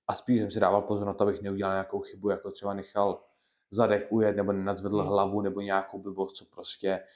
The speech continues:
Speaker 1: nepotřebuju, ale za kterou by mi mohli dát červený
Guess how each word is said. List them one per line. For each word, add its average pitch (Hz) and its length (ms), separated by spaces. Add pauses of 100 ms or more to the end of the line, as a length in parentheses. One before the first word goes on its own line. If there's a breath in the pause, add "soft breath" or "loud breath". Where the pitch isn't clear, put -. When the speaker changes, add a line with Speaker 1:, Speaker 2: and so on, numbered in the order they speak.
(220 soft breath)
Speaker 1:
nepotřebuju, 104 1000 (280 loud breath)
ale 98 160
za 98 100
kterou 98 200
by 98 80
mi 98 120
mohli 92 200
dát 92 200
červený 90 500